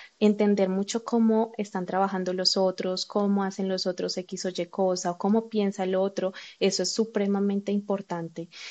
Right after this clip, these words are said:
Y adicional, también siento que el tema de comunidades y conferencias ayuda mucho a eso, pero también el tema de la lectura, que a veces como developers como que queremos que todo sea código <laughs> y todo está muy bien con el código, pero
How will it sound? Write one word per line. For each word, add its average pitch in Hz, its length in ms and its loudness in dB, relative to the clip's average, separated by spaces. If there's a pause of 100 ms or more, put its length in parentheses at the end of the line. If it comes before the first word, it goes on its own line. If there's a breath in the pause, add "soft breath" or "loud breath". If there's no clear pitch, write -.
(140 loud breath)
Y 226 140 2
adicional, 214 840 2
también 233 460 2
siento 233 340 0
que 226 140 2
el 202 120 -2
tema 180 200 -4
de 180 60 -6
comunidades 180 720 -2
y 226 160 -2
conferencias 180 560 -2
ayuda 196 320 -2
mucho 220 300 -2
a 233 120 4
eso, 226 280 -2 (380 loud breath)
pero 214 220 6
también 190 640 -2
el 190 120 -4
tema 220 240 4
de 233 40 4
la 226 120 4
lectura, 196 540 2 (220)
que - 120 -2
a 196 40 4
veces 185 280 0
como 214 260 2
developers 190 640 2
como 190 220 -4
que 190 140 -6
queremos 175 380 -4
que 220 100 -4
todo 185 240 0
sea 196 240 -2
código 220 540 4 (140)
<laughs> - 180 -10
y 220 240 8
todo 190 140 6
está 202 220 4
muy 214 160 4
bien 208 200 4
con 208 140 4
el 214 120 2
código, 214 480 4
pero 214 360 6